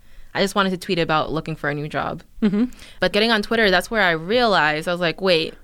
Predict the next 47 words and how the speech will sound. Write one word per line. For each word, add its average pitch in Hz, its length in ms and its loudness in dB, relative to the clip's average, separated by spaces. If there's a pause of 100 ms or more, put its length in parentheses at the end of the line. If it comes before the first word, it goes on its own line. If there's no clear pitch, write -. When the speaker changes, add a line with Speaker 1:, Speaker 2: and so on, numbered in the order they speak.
Speaker 1:
there's 190 220 2
a 349 80 4
lot 180 340 4
of, 170 160 0
like, 156 340 -2
Black 151 320 0
technologists," - 840 -6
and 160 160 -2
I 160 80 0
didn't 160 340 -2
know 147 200 -2
that. 131 320 -4 (180)
Um, 160 120 4
Speaker 2:
Yeah. 143 220 0 (360)
Speaker 1:
because 165 540 -2 (240)
ever 185 200 2
since 190 240 0
I 147 100 2
got 160 240 -2
into 175 240 -4
the 160 180 -2
industry, 190 500 0
and 175 120 2
that, 170 140 4
and 175 80 2
I 202 80 2
mean 190 160 0
after 170 360 0
leaving 165 320 -2
my 165 120 0
boot 160 240 -4
camp, 175 320 0 (140)
so 165 220 -4
from 160 380 0 (300)
my 139 140 -2
internships 208 800 -2
to 160 400 -2
my 143 120 -4
jobs, 165 440 0 (320)
I 175 120 -2
never 180 240 0
saw 185 140 -2
anyone 160 260 -2
who 165 80 -6
looked 156 220 -4
like 131 160 -4
me. - 260 -10